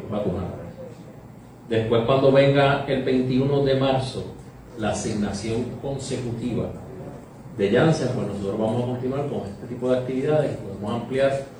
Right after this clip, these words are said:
a las otras fases, simultáneamente ampliando la parte de crónicos, continuando sesenta y cinco, podemos entonces ir abriendo la brecha de las otras fases que nos, que nos faltan. Eh, además de que el presidente Biden ayer ha dicho que,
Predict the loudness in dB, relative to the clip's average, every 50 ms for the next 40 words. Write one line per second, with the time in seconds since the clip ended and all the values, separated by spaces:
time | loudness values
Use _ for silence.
0 | -16 -16 -16 -16 -16 -12 -6 -2 2 2 4 4 4 2 2 0 2 2 2 2
1 | 2 2 0 -2 -4 -6 -10 -14 -16 -18 -18 -18 -18 -18 -18 -16 -8 -4 -2 0
2 | 0 0 0 0 0 2 2 2 2 0 0 0 -2 -2 -2 -4 -4 -2 -2 -2
3 | 0 0 2 2 2 4 4 4 4 4 2 2 2 0 0 0 0 0 2 2
4 | 2 2 2 0 -2 -2 -4 -6 -8 -12 -12 -8 -8 -6 -4 -4 -2 -2 0 0
5 | 0 0 -2 -2 -2 -4 -4 -4 -4 -4 -2 -2 -2 -2 -2 -6 -8 -8 -8 -10
6 | -12 -12 -14 -14 -16 -16 -18 -12 -8 -6 -4 -2 0 0 2 0 0 0 -2 -2
7 | -2 -2 -4 -4 -6 -4 -4 0 0 2 2 2 0 0 0 0 2 2 4 4
8 | 4 2 2 0 -2 -2 -2 -2 -2 -2 -2 -4 -6 -8 -8 -10 -8 -8 -8 -8
9 | -8 -8 -6 -6 -6 -8 -6 -6 -6 -6 -6 -4 -4 -4 -4 -4 -4 -8 -10 -12
10 | -14 -16 -16 -18 -18 -18 -20 -20 -20 -20 -20 -20 -20 -20 -20 -20 -18 -18 -18 -12
11 | -4 0 2 4 4 2 2 -2 -4 -2 0 2 4 4 6 6 6 6 6 4
12 | 2 2 4 2 2 2 4 4 4 4 4 4 4 4 4 4 4 4 4 2
13 | 2 2 0 0 0 2 0 0 0 -2 -2 -4 -6 -8